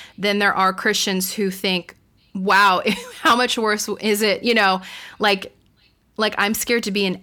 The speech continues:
advocate for something that, like, I'm not even living in, and I can't walk through that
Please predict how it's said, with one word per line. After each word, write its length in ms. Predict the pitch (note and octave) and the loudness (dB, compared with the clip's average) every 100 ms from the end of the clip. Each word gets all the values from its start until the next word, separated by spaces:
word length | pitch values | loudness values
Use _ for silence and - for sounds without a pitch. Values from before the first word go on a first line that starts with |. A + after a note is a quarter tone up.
| - | -2
advocate 840 | F3 F3+ G3+ G3 A3+ G#3 G3 - _ _ _ _ _ _ _ _ _ _ _ _ _ | 0 0 -2 -2 -2 -2 -2 -8 _ _ _ _ _ _ _ _ _ _ _ _ _
for 240 | - - G#3+ | -16 -6 -4
something 460 | G#3+ G3 G3 F#3+ | -2 -2 -2 -2
that, 180 | F#3+ - | -2 -2
like, 160 | F#3+ F3 F#3 | -2 -2 -2
I'm 160 | F#3+ | 0
not 160 | F#3 G3 | 0 0
even 280 | F#3 F3+ E3+ | -2 -4 -4
living 300 | E3+ G3 G#3+ | -2 -2 -2
in, 220 | A#3 A#3+ | -2 -2
and 160 | F3 F3 | -4 -4
I 80 | |
can't 340 | F3+ - F3+ - _ - | -4 -6 -6 -8 _ -8
walk 340 | F3+ E3+ F3 | -2 -2 -2
through 180 | - F#3+ | -4 -4
that 420 | E3+ E3+ F#3+ B3 | 0 2 2 0